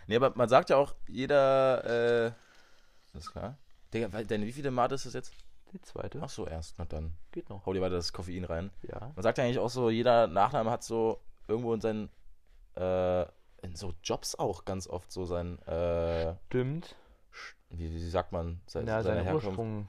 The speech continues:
Speaker 2: Also
Speaker 1: Ursprung.
Speaker 2: so, also das haben wir heute
Speaker 1: Ach,
Speaker 2: noch mit
Speaker 1: wo-,
Speaker 2: Müller,
Speaker 1: woher sollte
Speaker 2: Schmidt.
Speaker 1: Rösler kommen, Digga?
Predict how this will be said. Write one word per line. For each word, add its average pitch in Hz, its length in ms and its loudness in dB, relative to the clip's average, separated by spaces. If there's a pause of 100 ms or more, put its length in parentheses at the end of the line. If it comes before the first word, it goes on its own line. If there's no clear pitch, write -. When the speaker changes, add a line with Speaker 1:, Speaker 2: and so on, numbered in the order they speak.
Speaker 2:
Also 110 160 0 (120)
Speaker 1:
Ursprung. 104 120 -4
Speaker 2:
so, 107 320 -4
also 101 220 -2
das 92 140 -4
haben 120 120 0
wir 110 100 2
heute 113 160 4
Speaker 1:
Ach, 120 40 0
Speaker 2:
noch 110 100 -2
mit 113 200 -6
Speaker 1:
wo-, 113 60 -6
Speaker 2:
Müller, 117 560 2
Speaker 1:
woher 147 220 0
sollte 139 260 2
Speaker 2:
Schmidt. 113 260 2
Speaker 1:
Rösler 123 500 8
kommen, 92 320 -4
Digga? 85 420 -2